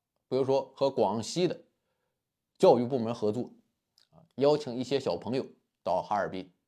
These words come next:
啊，感受一个完全不一样的冬天。于是就出现了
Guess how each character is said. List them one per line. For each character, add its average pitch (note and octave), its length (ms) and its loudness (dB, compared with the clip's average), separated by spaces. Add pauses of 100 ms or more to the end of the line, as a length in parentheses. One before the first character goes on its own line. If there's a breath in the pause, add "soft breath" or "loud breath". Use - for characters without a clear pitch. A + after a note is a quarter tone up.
(380)
啊， D#2 200 -16
感 F#2+ 280 -2
受 B2+ 180 0
一 G2+ 80 -2
个 - 160 -10 (240)
完 A#2+ 180 4
全 A2+ 220 -2
不 C3 80 0
一 A2 60 -2
样 A2 160 -2
的 F#2+ 80 -4
冬 A2 200 -6
天。 G2+ 240 -12 (880)
于 F#3 260 4
是 A#3 180 2
就 E3 160 4
出 C#3 180 -2
现 C3 200 0
了 - 160 -10